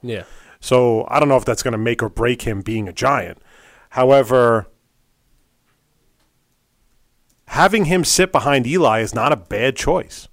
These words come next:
Speaker 1: It's
Speaker 2: It's
Speaker 1: not.
Speaker 2: not a bad decision, not a terrible decision.
Speaker 1: It's not, 'cause, especially 'cause he stunk it up, too. So give him a chance to, like,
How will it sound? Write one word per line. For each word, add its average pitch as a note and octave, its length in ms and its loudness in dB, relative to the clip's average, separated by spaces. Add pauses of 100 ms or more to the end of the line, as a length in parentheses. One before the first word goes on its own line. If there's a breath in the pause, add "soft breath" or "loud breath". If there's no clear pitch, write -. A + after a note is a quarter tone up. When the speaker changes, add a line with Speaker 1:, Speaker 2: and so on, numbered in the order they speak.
(640)
Speaker 1:
It's - 140 -12
Speaker 2:
It's D#3 80 0
Speaker 1:
not. F3 80 6
Speaker 2:
not F#3+ 100 2
a - 20 -14
bad D#3 240 2
decision, D#3 380 0
not F#3 120 4
a D3+ 40 0
terrible D3+ 380 2
decision. G#2+ 580 -4 (760)
Speaker 1:
It's - 120 -20
not, F3+ 220 -6
'cause, B2+ 140 -12
especially F3 420 -12
'cause D3 200 -12
he B2 80 -16
stunk C3+ 460 -12
it B2+ 80 -10
up, A#2+ 200 -8
too. B2+ 120 -14
So A2+ 140 -16
give A#2 220 -12
him D#3+ 120 -10
a D#3 80 -10
chance C#3+ 360 -12
to, B2 280 -8
like, G#2+ 340 -10